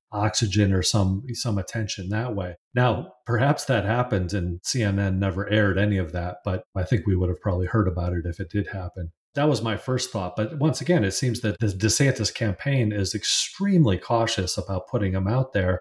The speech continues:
And so rather than putting him at the nine o'clock hour, they put him at the four o'clock hour in case something goes wrong. And they end up getting absolutely nothing from it.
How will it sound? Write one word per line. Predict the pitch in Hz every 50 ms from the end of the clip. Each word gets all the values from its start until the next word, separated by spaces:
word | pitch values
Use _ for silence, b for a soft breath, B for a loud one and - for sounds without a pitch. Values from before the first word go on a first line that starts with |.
| _ _
And | 107 104 -
so | - 110
rather | 98 101 107 117 123 120 120 113
than | 107 113 104 101
putting | - - 120 110 110 104
him | 104 101 101 101
at | 101 98 _ -
the | 104
nine | 98 101 104 101 104
o'clock | 98 - - 110 101 95 - -
hour, | 110 113 117 117 98 90 95 98 - -
they | 110 107
put | 104 - - -
him | 107 104 104
at | 101 101 - -
the | 113 107 104
four | - - 131 135 135 139
o'clock | 131 - 104 98 95 90 - -
hour | 90 90 98 95 92 98
in | 95 98
case | 95 - 113 104 95 -
something | - 104 95 _ 104 92
goes | 87 104 98 95 90 98
wrong. | 117 117 113 107 92 87 90 101
And | 110 107 98 101
they | 107 104 110 113
end | 107 104
up | 107 101 - -
getting | 107 98 92 95 90 95
absolutely | 98 98 - - - 104 95 90
nothing | 90 104 104 - 104 95
from | 85 _ - 90 87
it. | 90